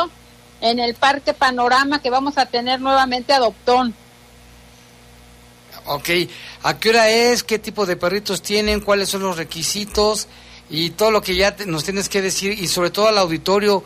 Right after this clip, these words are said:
Speaker 2: que tenga interés en poder adoptar un perrito.
Speaker 1: Así es,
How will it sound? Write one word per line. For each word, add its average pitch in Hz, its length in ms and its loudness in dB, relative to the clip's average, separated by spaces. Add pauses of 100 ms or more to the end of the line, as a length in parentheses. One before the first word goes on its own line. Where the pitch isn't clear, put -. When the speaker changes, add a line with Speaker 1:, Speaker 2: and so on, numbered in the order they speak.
(300)
Speaker 2:
que 165 120 -6
tenga 196 240 -4
interés 180 480 -2
en 175 100 -4
poder 156 300 0
adoptar 170 400 0
un 175 120 -6
perrito. 156 560 0 (1080)
Speaker 1:
Así 233 520 0
es, 294 220 4